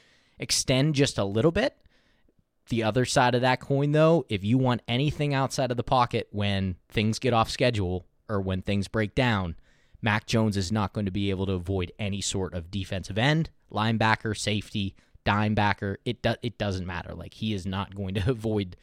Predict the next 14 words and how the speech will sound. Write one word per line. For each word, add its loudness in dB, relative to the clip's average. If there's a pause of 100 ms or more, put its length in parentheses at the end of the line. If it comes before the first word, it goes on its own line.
(680)
uh, -2 (140)
uh, -2
the -2
rush. 0 (260)
He's -2
not 2
gonna 0
be 2
able -4
to -6
shake -2
guys -2
off. 4 (720)
So 6